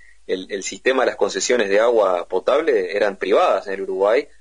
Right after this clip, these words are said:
hasta que se monopolizaron en cincuenta, cincuenta y uno, cincuenta y dos. Este,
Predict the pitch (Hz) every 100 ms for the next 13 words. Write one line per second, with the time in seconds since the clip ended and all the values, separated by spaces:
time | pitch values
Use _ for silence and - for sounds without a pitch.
0 | - - 101 - 95 101 98 92 92 95
1 | 92 123 120 98 92 - 95 165 185 101
2 | 90 92 92 92 123 139 95 90 92 143
3 | 180 117 - - - - - - - -
4 | 92 -